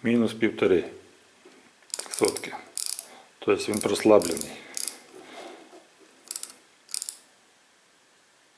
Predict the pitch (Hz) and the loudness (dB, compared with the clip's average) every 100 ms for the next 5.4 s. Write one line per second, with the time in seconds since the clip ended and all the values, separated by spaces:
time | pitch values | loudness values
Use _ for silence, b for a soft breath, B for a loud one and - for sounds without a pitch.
0 | _ _ _ _ _ _ _ _ 110 104 | _ _ _ _ _ _ _ _ -6 -4
1 | 101 - - 98 - - - B B B | -4 -2 4 4 4 -4 -8 B B B
2 | 50 50 - - _ _ _ _ _ _ | -6 -6 -10 -20 _ _ _ _ _ _
3 | _ _ _ _ _ _ _ _ _ _ | _ _ _ _ _ _ _ _ _ _
4 | _ b b b b b _ - - 113 | _ b b b b b _ -18 2 2
5 | - 98 95 | 2 -4 -4